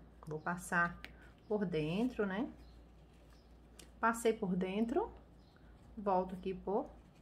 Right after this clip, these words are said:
cima, dessa forma aqui. Então, esse pedacinho não tem dificuldade. Quem tiver, né, é só voltar aí, ó. Mas é passar por cima e deixar dessa forma aqui. Vou colocar aqui o alfinete, pegar a agulha e linha.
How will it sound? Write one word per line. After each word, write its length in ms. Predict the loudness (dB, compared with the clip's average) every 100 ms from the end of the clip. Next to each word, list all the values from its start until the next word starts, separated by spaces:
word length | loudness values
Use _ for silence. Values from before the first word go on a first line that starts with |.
| -20 -20 -20 -18
cima, 500 | -12 -4 -2 0 -4 -8
dessa 360 | -6 -4 -4 -4
forma 280 | -2 0 -2
aqui. 300 | -2 -4 -6 -12 -20 -20 -20 -20 -20 -20 -20 -20 -20 -20 -20 -20 -20 -20 -20 -20 -20 -20 -20 -20 -20 -8
Então, 160 | -2 0
esse 160 | -2
pedacinho 480 | -2 0 0 0 0
não 100 | 0
tem 160 | 2 0
dificuldade. 500 | 0 -2 -2 -4 -2
Quem 120 | -2
tiver, 340 | 0 2 2
né, 60 | 2
é 40 |
só 200 | 2 2
voltar 680 | 4 2 2 4 6 6 2 -8
aí, 440 | -6 -2 0 0 -2 -10 -20 -20 -8
ó. 160 | -4 -4
Mas 240 | -4 -2
é 40 | 6
passar 360 | 6 8 4
por 160 | 2 -2
cima 320 | 0 2 2 0 -2
e 40 |
deixar 260 | 0 2 0
dessa 240 | -2 -4
forma 260 | 0 2 2
aqui. 180 | 0 -6 -8 -14 -18 -18 -18 -16 -10
Vou 140 | -4 -4
colocar 420 | -2 -4 -4 -6
aqui 240 | -8 -4
o 60 | -2
alfinete, 500 | -2 -2 -2 -2 -2
pegar 240 | 0 4
a 40 | 4
agulha 260 | 2 0
e 20 | 2
linha. 480 | 2 4 4 2